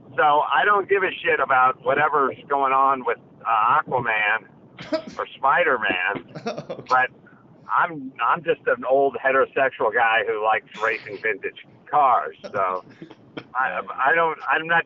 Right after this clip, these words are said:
Speaker 1: sure why we're having so many discussions. I mean, I'll add Star Wars to that mess of
Speaker 3: <laughs>
Speaker 1: I, wasting. I, I don't,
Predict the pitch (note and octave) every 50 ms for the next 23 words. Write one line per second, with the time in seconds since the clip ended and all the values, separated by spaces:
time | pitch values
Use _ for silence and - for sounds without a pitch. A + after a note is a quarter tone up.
0 | - - - G3 E3+ C#3 B2+ C#3 C#3+ D3 D#3 D#3 D3 C#3+ - D3 D3 D3 C#3+ C#3+
1 | C3+ - _ - D3+ C#3+ D3 C3+ C3+ A#2+ A2+ A2 - - D#3 D3+ D3+ D3+ - C3+
2 | A#2+ C3+ C3+ C#3 D3 D3+ D3 D3 C#3+ C#3 C3+ C#3+ D3 D#3 D#3 D3+ D3 _ _ -
3 | D#3+ D3+ D#3+ E3 D#3+ D3 C3 B2 A#2+ A2 G#2 - - - A2+ G#2 G#2+ G#2 G#2 G#2+
4 | - - - - - _ _ _ - - _ - - - G#2+ A2 B2 B2+ B2+ B2+
5 | B2+ E3 - C3+ A2 F#2+ - _ - - - - - - - - - G#2 A#2 A#2
6 | - - - - - F3 - - - F#2+ A2+ C3 C3 C#3+ C3 - _ - D#3+ C#3+
7 | D3 D3 - C#3+ D#3+ D#3 - - _ _ - - _ _ _ _ _ _ _ _
8 | _ _ _ - - D3+ F3+ A3 B3 B3+ A#3+ G#3+